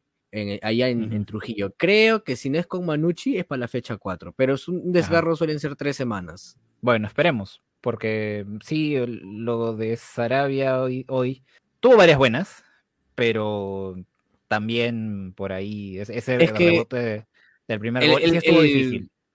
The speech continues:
Speaker 2: pero
Speaker 1: el,
Speaker 2: en
Speaker 1: el
Speaker 2: parte
Speaker 1: gol, el
Speaker 2: hubo
Speaker 1: gol ti-, el
Speaker 2: responsabilidad.
Speaker 1: gol tiene un, por lo menos un cuarenta por ciento de responsabilidad de, de Sarabia, pero hay algo distinto en, en él con, con, con Campos. Pasa que primero Campos,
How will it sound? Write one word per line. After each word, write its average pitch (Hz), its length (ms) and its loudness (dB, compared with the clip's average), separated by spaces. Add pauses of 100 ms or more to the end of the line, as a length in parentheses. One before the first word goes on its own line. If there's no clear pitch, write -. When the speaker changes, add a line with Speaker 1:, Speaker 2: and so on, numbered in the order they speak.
Speaker 2:
pero 110 240 0
Speaker 1:
el, 160 140 8
Speaker 2:
en 170 80 2
Speaker 1:
el 170 80 6
Speaker 2:
parte 196 180 10
Speaker 1:
gol, 247 100 6
el 185 180 6
Speaker 2:
hubo 208 80 8
Speaker 1:
gol 247 40 8
ti-, - 0 -
el 240 60 4
Speaker 2:
responsabilidad. 175 420 -2
Speaker 1:
gol 226 100 2
tiene 214 300 0
un, 190 300 -4
por 151 120 0
lo 151 60 0
menos 185 280 -2
un 180 120 -6
cuarenta 160 400 0
por 135 140 -8
ciento 139 180 -8
de 131 40 -6
responsabilidad 110 600 -6
de, 107 160 -6
de 104 120 -10
Sarabia, 104 340 -8
pero 131 220 0
hay 156 140 2
algo 190 180 0
distinto 160 640 -2
en, 127 240 -4
en 123 100 -6
él 127 140 -4
con, 135 280 -8
con, 98 840 -14
con 110 200 -8
Campos. 107 500 -4 (120)
Pasa 156 300 0
que 143 120 -6
primero 131 360 -4
Campos, 139 500 -4